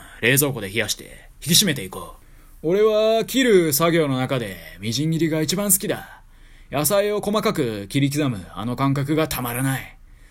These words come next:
好きあらばどんな料理でもみじん切りにしてしまうタイプだ。いつも涙を流しながら俺は玉ねぎをみじん切りしているぜ。おっと、勘違いするなよ。決して目に染みてるわけじゃない。これは感動の涙だ。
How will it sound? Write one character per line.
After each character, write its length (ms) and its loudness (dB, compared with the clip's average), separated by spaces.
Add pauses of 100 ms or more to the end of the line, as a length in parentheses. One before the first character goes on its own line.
好 80 -10
き 140 4
あ 80 8
ら 80 4
ば 300 4
ど 120 2
ん 60 0
な 100 6
料 160 8
理 80 4
で 80 2
も 280 -4
み 140 -2
じ 120 0
ん 40 2
切 80 2
り 80 0
に 100 -2
し 60 0
て 80 -2
し 100 -4
ま 100 -2
う 60 -2
タ 120 2
イ 60 6
プ 100 -2
だ。 300 -14 (520)
い 100 2
つ 100 0
も 320 -6
涙 320 0
を 60 -4
流 180 0
し 100 0
な 120 -2
が 80 4
ら 240 -6
俺 180 -6
は 100 -8
玉 200 -4
ね 120 2
ぎ 140 -8
を 220 -18
み 100 -6
じ 100 -2
ん 60 -4
切 80 -6
り 80 -4
し 60 0
て 80 0
い 80 -2
る 80 -8
ぜ。 240 -4 (800)
お 80 6
っ 40 4
と、 320 -4 (220)
勘 140 2 (100)
違 140 4
い 40 0
す 120 -2
る 80 -2
な 120 -8
よ。 200 -16 (320)
決 140 2
し 60 0
て 280 2
目 160 6
に 100 4
染 140 0
み 80 0
て 80 4
る 80 4
わ 100 4
け 80 -2
じ 80 -6
ゃ 40 -10
な 200 -8
い。 100 -18 (240)
こ 120 -6
れ 60 4
は 60 2
感 220 6
動 160 8
の 100 0
涙 300 2
だ。 240 -16